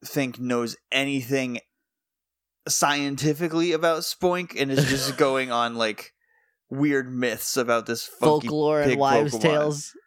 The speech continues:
Speaker 1: Yeah.
Speaker 2: Okay.
Speaker 1: Uh, all right, so lacking legs and feet, they bounce around constantly on their tails.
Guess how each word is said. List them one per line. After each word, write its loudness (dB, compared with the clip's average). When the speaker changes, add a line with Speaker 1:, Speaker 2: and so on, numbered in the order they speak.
Speaker 1:
Yeah. -4
Speaker 2:
Okay. 0
Speaker 1:
Uh, -2
all 2
right, -2
so -2
lacking 0
legs 0
and -6
feet, -2
they 2
bounce 2
around -2
constantly -2
on -2
their -6
tails. -2